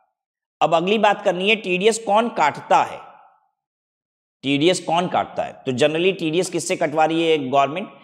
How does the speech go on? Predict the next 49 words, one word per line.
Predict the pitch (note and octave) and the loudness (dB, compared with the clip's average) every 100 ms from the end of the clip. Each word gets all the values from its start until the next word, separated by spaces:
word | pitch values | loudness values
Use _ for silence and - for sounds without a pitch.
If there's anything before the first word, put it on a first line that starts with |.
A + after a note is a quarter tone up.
| _ - | _ -2
गवर्नमेंट | C#3 D#3+ G3+ G3+ | 2 4 2 -2
कटवा | F3 E3 | -2 0
रही | E3 F3 | 0 0
है | |
टीडीएस | E3+ D3+ C#3+ F3 | -2 -4 0 -2
बिजनेसमैन | B2+ B2+ B2 A2+ F2 B1 - | 0 -4 -4 -10 -12 -18 -20
से, | - _ _ _ _ _ _ _ _ _ _ _ _ _ - | -20 _ _ _ _ _ _ _ _ _ _ _ _ _ -12
ठीक | G#2 | -8
है। | G#2+ A#2+ C3+ _ _ _ | -4 -4 -6 _ _ _
कह | C#3+ D3+ | 0 2
रही | F3 | 2
है | G3 | 0
कि | F#3 F3 | 2 -2
जो | C#3 F3 | 0 0
लोग | F3 C3 | 0 0
बिजनेस | C3+ E3+ D#3+ | -2 -2 -2
करते | D3 B2+ F3 | -2 -2 0
हैं | F#3 | 0
वही | C#3+ D3+ G3+ | 4 4 4
दुनिया | E3 F3 E3 | 2 2 2
भर | D#3 | 0
की | D3 | -2
पेमेंट | C3 C#3 C3+ A#2+ | -4 -4 -4 -6
मारते | A2+ A2 E3 | -6 -6 -8
हैं, | D#3+ D#3+ - _ _ _ _ _ _ _ _ _ _ | -10 -16 -20 _ _ _ _ _ _ _ _ _ _
अपने | C3+ B2+ D3 | -2 0 2
यहाँ | C#3+ C3+ | 2 2
ढेर | C3+ C#3+ | 2 0
सारे | C3 C3+ | 2 0
लोगों | C#3 C3+ C3+ | 0 -2 -2
को | B2 | -4
सैलरी | A#2 C#3+ D3 | 0 0 0
बांटते | C#3+ C#3 A#2+ C#3 | 0 0 0 -2
हैं, | C3+ B2+ | -2 -2
किराए | C#3 D3+ D#3+ D#3 | 0 4 4 2
का | D3+ D3 C#3+ C#3 | -2 0 0 -2
पेमेंट | C#3+ C#3 C#3+ C3+ | -6 -8 -8 -4
करते | C3+ B2 C3+ | -6 -4 -4
हैं, | C#3 B2+ | -4 -2
ब्याज | A#2 D#3 D3+ | 2 2 2
की | D3+ | -4
पेमेंट | C#3+ C#3+ C#3+ C3 | -6 -6 -6 -4
करते | C#3 A#2+ C#3 | -6 -4 -6
हैं, | C#3 C#3 | -4 -4
अगर | C#3 | -4
लोन | C3+ C#3 C3+ | -2 -2 -2
वगैरह | C3 C3+ | -2 -2
लिए | C3+ C3+ | -2 -6
हैं, | C3 | -6